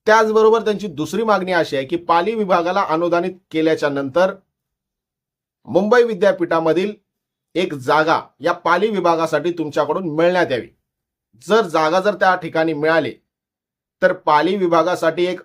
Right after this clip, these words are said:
अधिकृत आणि ऑफिशियल ऑफिस स्थापन करण्यात येईल.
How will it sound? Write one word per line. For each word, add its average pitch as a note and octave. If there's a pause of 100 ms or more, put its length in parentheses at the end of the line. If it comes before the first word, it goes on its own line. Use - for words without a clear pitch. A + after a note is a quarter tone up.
अधिकृत E3
आणि D#3
ऑफिशियल D#3+ (360)
ऑफिस C#3+
स्थापन D#3
करण्यात E3
येईल. E3